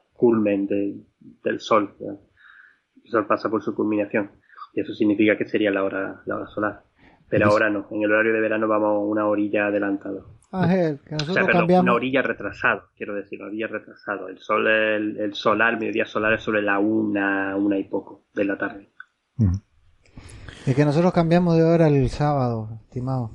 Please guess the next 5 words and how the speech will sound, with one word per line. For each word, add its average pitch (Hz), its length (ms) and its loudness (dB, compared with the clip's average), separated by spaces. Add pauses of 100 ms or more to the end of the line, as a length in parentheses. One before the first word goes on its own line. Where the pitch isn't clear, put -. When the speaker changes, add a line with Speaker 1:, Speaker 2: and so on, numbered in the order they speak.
Speaker 3:
Estamos 135 340 -4
con 131 240 -2
los 123 340 0 (840)
ritmos, 135 680 0
este, 110 480 -4